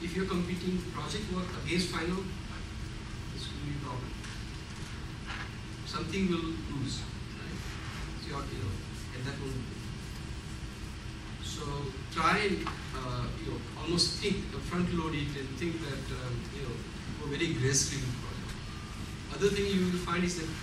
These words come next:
most likely this is going to be much more work than you think it is.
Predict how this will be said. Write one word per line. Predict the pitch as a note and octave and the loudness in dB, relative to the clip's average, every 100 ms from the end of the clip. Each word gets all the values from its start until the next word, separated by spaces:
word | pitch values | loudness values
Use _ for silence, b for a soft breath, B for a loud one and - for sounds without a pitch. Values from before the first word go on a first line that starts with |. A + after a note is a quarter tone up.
| - - - - - - | -4 -4 -4 -4 -4 0
most | F#3+ G3+ | 2 2
likely | F#3+ F3+ F#3+ F#3 F3 | 4 4 4 2 2
this | E3+ E3+ F3 | 2 0 0
is | - | 0
going | D#3+ D#3 | 0 0
to | |
be | D#3 D#3+ D3 | 0 0 2
much | - - - - | 2 0 0 2
more | F#3 G3+ | 4 2
work | - - D3 | 2 -2 -2
than | |
you | C#3+ C#3 | -2 -2
think | - - | -2 -2
it | - | -2
is. | - | -2